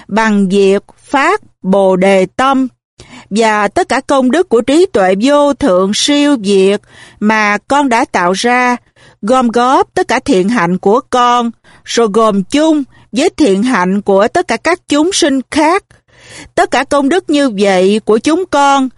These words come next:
con xin kính dâng, hồi hướng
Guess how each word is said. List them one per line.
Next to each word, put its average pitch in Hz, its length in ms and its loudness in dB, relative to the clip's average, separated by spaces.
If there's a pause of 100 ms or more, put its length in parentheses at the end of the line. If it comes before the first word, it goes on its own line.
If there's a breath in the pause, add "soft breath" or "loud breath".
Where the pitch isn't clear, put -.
(280 soft breath)
con 302 200 0
xin 294 360 0
kính 339 380 -2
dâng, 277 380 2 (440 soft breath)
hồi 226 420 2
hướng 269 340 0